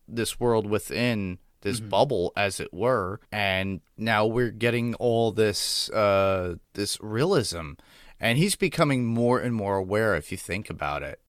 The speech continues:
Speaker 2: Yeah, he's definitely showing some more awareness 'cause she, it edited when, when he was starting to get some awareness,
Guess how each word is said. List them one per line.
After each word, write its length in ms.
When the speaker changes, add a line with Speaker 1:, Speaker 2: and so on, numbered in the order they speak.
Speaker 2:
Yeah, 260
he's 240
definitely 320
showing 320
some 180
more 200
awareness 500
'cause 140
she, 420
it 220
edited 460
when, 320
when 160
he 100
was 160
starting 360
to 80
get 200
some 200
awareness, 800